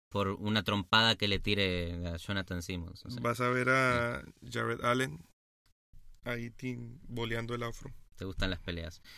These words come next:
Speaker 2: No me
Speaker 1: Eh,
Speaker 2: gustan, pero
Speaker 1: y te, está, eh, DeAngelo Russell en los Brooklyn Nets, que viene de, de, para vos, creo que me dijiste hace,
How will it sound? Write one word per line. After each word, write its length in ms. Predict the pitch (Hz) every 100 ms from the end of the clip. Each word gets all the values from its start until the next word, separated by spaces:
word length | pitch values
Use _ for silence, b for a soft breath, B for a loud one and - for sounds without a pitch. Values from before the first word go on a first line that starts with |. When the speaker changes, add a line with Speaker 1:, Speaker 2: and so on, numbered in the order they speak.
| B B
Speaker 2:
No 100 | 127
me 200 | 113 107
Speaker 1:
Eh, 40 |
Speaker 2:
gustan, 240 | 107 - 82
pero 280 | 69 58 -
Speaker 1:
y 120 | 110
te, 180 | 131 123
está, 580 | - 156 165 160 139 120
eh, 140 | 107
DeAngelo 400 | 110 120 113 110
Russell 320 | 113 110 104
en 100 | 95
los 140 | 90 95
Brooklyn 340 | 92 90 90
Nets, 400 | 95 - - - _ -
que 120 | 95 98
viene 300 | 107 110 104
de, 440 | 98 92 85 85 -
de, 200 | - - - -
para 160 | 90 87
vos, 280 | 104 139 -
creo 120 | 92
que 60 | 92
me 140 | 90
dijiste 400 | 90 - 98 -
hace, 180 | 87 -